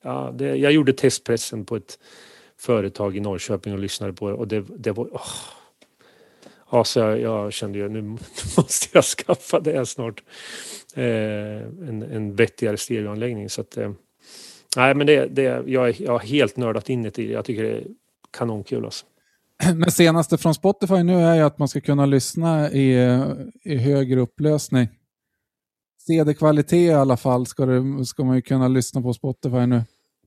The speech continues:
Speaker 1: Ja.
Speaker 2: Så att det, det, det finns, har nog funnits en, eh,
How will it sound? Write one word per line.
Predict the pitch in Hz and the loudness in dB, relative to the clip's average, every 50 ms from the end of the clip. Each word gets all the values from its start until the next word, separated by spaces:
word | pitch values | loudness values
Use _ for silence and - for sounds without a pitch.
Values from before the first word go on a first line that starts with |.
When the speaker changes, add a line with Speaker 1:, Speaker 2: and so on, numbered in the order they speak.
| _ _ - - | _ _ -10 -8
Speaker 1:
Ja. | 135 127 123 123 127 127 123 120 - _ _ _ | -4 -2 0 0 0 -2 -4 -6 -10 _ _ _
Speaker 2:
Så | - - 131 | -8 -6 -6
att | 123 _ - | -6 _ 0
det, | 147 139 131 | 0 2 2
det, | 131 143 147 151 | 4 4 2 4
det | 143 147 147 | 4 4 4
finns, | 147 - 170 175 190 185 - _ - - 160 | 4 4 2 2 2 0 -2 _ -10 -14 -8
har | 185 175 175 | -4 0 0
nog | 170 180 - | 0 2 2
funnits | - 214 196 165 185 190 190 | 2 2 4 4 4 2 2
en, | 190 180 175 170 165 | 2 2 4 4 4
eh, | 165 160 147 | 4 2 2